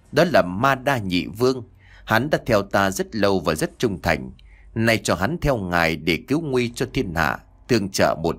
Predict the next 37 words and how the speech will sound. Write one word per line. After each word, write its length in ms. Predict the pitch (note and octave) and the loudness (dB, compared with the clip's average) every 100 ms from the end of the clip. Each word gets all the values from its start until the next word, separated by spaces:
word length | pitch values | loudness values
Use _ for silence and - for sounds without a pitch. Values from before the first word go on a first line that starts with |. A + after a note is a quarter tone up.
| - | -2
tay. 240 | G#2 G#2 - - - - - _ _ - | -2 -2 -10 -20 -20 -20 -20 _ _ 0
Khả 120 | A#2+ | 2
năng 180 | C3+ C#3 | 2 0
của 180 | G#2 D#2+ | 2 2
hắn 300 | F2+ B2 E3 | 0 -2 -2
không 340 | - G#2+ G2+ | 0 0 0
có 80 | E3+ | -2
nhiều 260 | C3 F2+ | 0 -2
người 240 | D#2 E2 D2+ | 0 -2 -2
hơn 240 | B2+ B2+ | -2 -2
đâu. 280 | A#2 B2+ - - - - | -2 -2 -6 -20 -20 -2
Ta 100 | - | 0
có 140 | A2+ A2+ | 2 2
rất 260 | G#3 A3 | 0 -2
nhiều 220 | A2 G2 F2+ | 0 2 2
việc 240 | F#2+ E2+ - | 0 0 0
cho 120 | A2+ | 0
nên 220 | G#2 G2 | 0 -2
không 280 | F#2+ G2+ G2 | 0 -2 0
thể 200 | G2 D#2+ | 0 0
có 180 | D#2 D3 | 0 -4
mặt 260 | G2+ E2+ - | 0 -2 -2
lúc 280 | F#2 C3+ - | -4 -4 -2
nguy 160 | F2 C#2+ | -4 -2
cấp." 220 | - F#3 - - - - - _ _ _ _ _ _ _ _ - | -2 -2 -6 -20 -20 -20 -20 _ _ _ _ _ _ _ _ -12
Khi 240 | - E3 | 0 2
nghe 340 | B2 A2+ G#2 G2 - | 4 4 4 2 2
âm 180 | G2+ | 0
tướng 280 | F#2+ G#2 C#3 | 2 0 0
nói 200 | G#2+ G2 G#2 | 0 0 2
vậy, 240 | F2+ D#2+ | 2 2
Minh 220 | G#2+ C3 | -2 -4
rất 240 | A#2+ A3 G2 | -4 -6 0
mừng 340 | F#2 F2 E2+ | 0 0 -2
vì 120 | F#2 | 0
được 160 | F2 F2 | 0 0
các 120 | - | -2